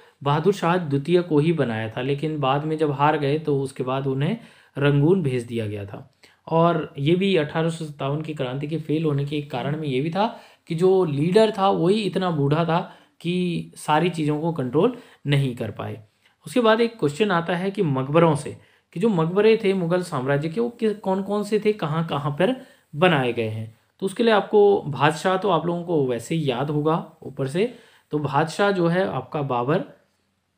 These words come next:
हुमायूं, अकबर, जहांगीर, शाहजहां, औरंगजेब, ये इंपॉर्टेंट है, इनको थोड़ा सा ध्यान से आप लोगों को देखना है कि यहाँ पे है कादिल सिलारा,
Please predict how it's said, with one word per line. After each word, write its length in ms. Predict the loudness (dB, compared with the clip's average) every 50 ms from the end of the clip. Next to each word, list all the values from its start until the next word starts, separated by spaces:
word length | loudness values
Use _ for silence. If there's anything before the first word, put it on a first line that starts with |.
| _ _ _ _ _ _ _ _ _ _ _ _ _ _ _ _ _ _ -2 0
हुमायूं, 440 | 4 6 8 8 8 6 4 2 0 -2 -4
अकबर, 380 | -4 -4 2 2 2 2 2 0
जहांगीर, 480 | -4 -4 -4 -2 -2 -2 -2 -2 -4
शाहजहां, 480 | -4 -2 -2 0 0 0 0 -2 -2 -2
औरंगजेब, 560 | -2 0 2 2 2 2 0 -4 -6 -2 0
ये 100 | 2 2
इंपॉर्टेंट 460 | 2 0 0 0 0 2 2 2 2
है, 160 | 0 0 -2 -6 -14 -20 _ _ _ _ _ -20 -20 -20 -20 _ _
इनको 220 | -6 -2 0 0 2
थोड़ा 200 | 4 4 4 4
सा 100 | 4 2
ध्यान 280 | 0 2 0 0 0
से 100 | 2 2
आप 140 | 2 2 2
लोगों 160 | 0 0 0
को 80 | 0 0
देखना 260 | 0 0 0 0 -2
है 200 | -4 -4 -6 -12 _ _ _ _ _ -4
कि 80 | -2
यहाँ 220 | 0 2 2 2 2 2
पे 100 | 2 2
है 340 | 2 0 -2 -2 -6 -6 0
कादिल 760 | 4 6 8 8 6 6 4 4 4 4 4 2 0 -2 -6 -12 _ _ _ _ _ _ _
सिलारा, 880 | -20 -10 -2 0 2 4 4 4 6 6 4 4 4 2 -2 -6 -14